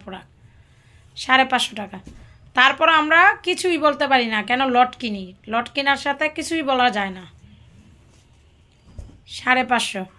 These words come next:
আমার এই ড্রেসগুলো যে কী পরিমাণে, প্রায় আমার ষাট সত্তর হাজার টাকা লস হয়েছে, ষাট সত্তর হাজার।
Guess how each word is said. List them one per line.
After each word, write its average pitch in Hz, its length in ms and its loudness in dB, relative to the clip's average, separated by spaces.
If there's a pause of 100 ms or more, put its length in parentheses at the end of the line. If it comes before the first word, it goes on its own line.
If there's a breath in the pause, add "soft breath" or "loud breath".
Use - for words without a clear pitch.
(320 soft breath)
আমার 269 200 2
এই 320 280 6
ড্রেসগুলো 311 480 2
যে 285 120 -8
কী 311 300 -6
পরিমাণে, 330 500 -2
প্রায় 294 380 2
আমার 294 160 -2
ষাট 262 320 0
সত্তর 311 540 -6
হাজার 269 300 0
টাকা 240 220 -2
লস 202 260 -6
হয়েছে, 196 220 -12
ষাট 233 300 -8
সত্তর 269 420 -8
হাজার। 202 280 -4